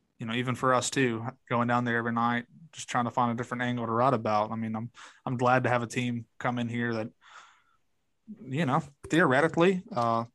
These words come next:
could beat them. I mean, I wouldn't, I wouldn't bet on it, but is, is gonna be a team, like you said earlier. I think that was, I think that's a point to address when you're looking at this game, a,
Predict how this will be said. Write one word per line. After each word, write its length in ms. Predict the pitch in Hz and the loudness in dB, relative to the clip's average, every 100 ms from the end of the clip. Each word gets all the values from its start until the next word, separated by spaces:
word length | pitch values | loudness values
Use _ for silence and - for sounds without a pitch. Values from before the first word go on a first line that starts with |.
| _ _ _ _ _ _ _ - | _ _ _ _ _ _ _ -6
could 140 | 143 | -2
beat 200 | 139 170 | 2 2
them. 280 | 175 185 196 | 4 2 2
I 80 | 160 | 0
mean, 140 | 127 123 | 0 2
I 60 | |
wouldn't, 360 | 123 131 120 120 | 0 -2 -6 -6
I 40 | |
wouldn't 200 | 131 127 | -4 -2
bet 140 | 135 151 | 2 4
on 160 | 156 | 2
it, 120 | 170 - | 0 -6
but 340 | 135 120 117 - _ _ _ _ | -4 -4 -4 -12 _ _ _ _
is, 280 | 151 120 - | -8 -6 -4
is 260 | 143 113 - - | -4 -4 -6 0
gonna 160 | 143 | 2
be 120 | 139 | 4
a 40 | 131 | 4
team, 220 | 127 139 | 2 0
like 160 | 139 131 | 0 0
you 100 | 139 | -2
said 220 | - 131 | 0 0
earlier. 280 | 127 113 110 | 0 -2 -6
I 40 | |
think 160 | 117 120 | -8 -8
that 100 | 120 | -8
was, 160 | 117 - | -8 -6
I 80 | |
think 120 | 131 131 | -4 -2
that's 140 | 123 | -4
a 40 | |
point 280 | 120 127 123 | -6 -6 -6
to 80 | - | -6
address 380 | 117 117 117 110 | -4 0 0 0
when 60 | 120 | -4
you're 80 | |
looking 180 | 113 113 | -4 -6
at 60 | 110 | -10
this 160 | 117 | -8
game, 300 | - 113 110 - - - _ _ _ - _ | -6 -6 -8 -12 -20 -20 _ _ _ -20 _
a, 200 | - 123 | 0 0